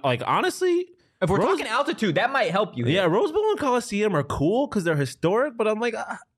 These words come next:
Speaker 1: I'm a sucker for, like, the view and
Speaker 2: Okay.
Speaker 1: the vibes and the aesthetic.
Speaker 2: So is that where you're going with
Speaker 1: And I
Speaker 2: Folsom
Speaker 1: feel
Speaker 2: Field?
Speaker 1: like it's Folsom or Husky.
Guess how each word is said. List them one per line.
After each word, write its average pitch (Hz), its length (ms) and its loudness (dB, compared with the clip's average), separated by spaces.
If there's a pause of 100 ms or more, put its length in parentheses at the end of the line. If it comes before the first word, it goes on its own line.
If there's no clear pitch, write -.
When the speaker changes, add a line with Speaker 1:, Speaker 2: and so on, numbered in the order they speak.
(140)
Speaker 1:
I'm 302 240 0
a 339 60 2
sucker 220 420 0
for, 196 160 0
like, 120 360 0
the 117 100 2
view 98 640 0
and 101 180 0
Speaker 2:
Okay. 90 120 2
Speaker 1:
the 92 60 -6
vibes 90 480 0
and 92 80 -12
the 87 80 -10
aesthetic. - 360 -6
Speaker 2:
So 147 40 0
is 147 60 -2
that 160 140 0
where 170 100 0
you're 165 100 0
going 160 240 0
with 190 100 0
Speaker 1:
And 123 100 0
I - 20 0
Speaker 2:
Folsom 165 200 -2
Speaker 1:
feel 202 120 0
Speaker 2:
Field? 214 160 0
Speaker 1:
like - 80 -4
it's 147 100 -6
Folsom 165 500 -2
or 139 260 0
Husky. 151 580 -2